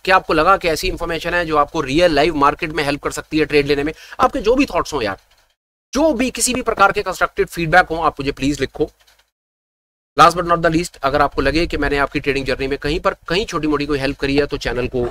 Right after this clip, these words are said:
subscribe कर लो, इस video को like कर देना, ठीक समझो तो किसी को share कर देना, हो सकता है किसी और भाई के काम आ जाए ये information। एक आध दो छोटे छोटे disclaimers हैं, informations हैं, अगर आप चाहो तो आप मुझे connect करने के लिए Telegram channel पर ज्वाइन कर सकते हो।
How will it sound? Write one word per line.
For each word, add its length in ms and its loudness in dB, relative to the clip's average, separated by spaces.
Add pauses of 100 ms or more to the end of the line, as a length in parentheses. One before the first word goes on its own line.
subscribe 440 0
कर 160 0
लो, 160 -2 (920)
इस 160 -4
video 240 -4
को 80 -6
like 200 -2
कर 140 -2
देना, 260 -2 (640)
ठीक 160 -4
समझो 320 0
तो 100 -10
किसी 220 -12
को 120 -8
share 260 -2
कर 140 0
देना, 200 0
हो 160 -6
सकता 240 -6
है 40 -2
किसी 220 -8
और 140 0
भाई 200 0
के 200 -4 (1300)
काम 200 2
आ 80 0
जाए 240 -2 (120)
ये 180 0
information। 560 -6 (1160)
एक 180 2
आध 80 4
दो 100 4
छोटे 240 -4
छोटे 240 -2
disclaimers 480 2
हैं, 80 2
informations 540 -2
हैं, 220 -2
अगर 180 4
आप 120 2
चाहो 220 0
तो 140 -4
आप 220 2
मुझे 140 -6
connect 240 -6
करने 220 -8
के 80 -4
लिए 100 -2
Telegram 380 -4
channel 240 -6
पर 140 -6
ज्वाइन 200 -4
कर 120 -6
सकते 280 -8
हो। 120 -8